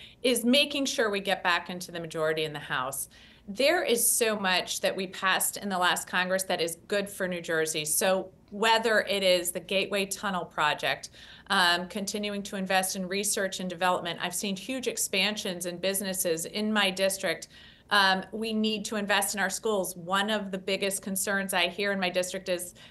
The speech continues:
the businesses can't, don't have enough of a workforce. They need more people to fuel the economy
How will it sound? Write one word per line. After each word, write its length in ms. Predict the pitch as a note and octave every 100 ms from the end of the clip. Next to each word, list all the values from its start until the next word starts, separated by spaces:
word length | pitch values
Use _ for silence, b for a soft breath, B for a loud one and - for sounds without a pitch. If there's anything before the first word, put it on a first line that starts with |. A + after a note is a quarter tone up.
| -
the 100 | G3+
businesses 580 | G3 G#3 G3+ G#3 G#3 F#3+
can't, 400 | - A#3 G3+ -
don't 240 | A3 G#3+
have 160 | - A3+
enough 220 | G#3 G#3
of 140 | G3+ F3+
a 40 |
workforce. 600 | F3 F#3 F#3+ F#3+ D#3 C#3
They 100 | F3+
need 260 | F#3+ F#3 F3
more 380 | F#3+ A3 A3
people 400 | A3 A3+ A3 G3
to 120 | F#3 F3+
fuel 380 | - A3 G#3+
the 160 | F#3+ F3+
economy 680 | E3 - G3+ G3+ F#3+ E3+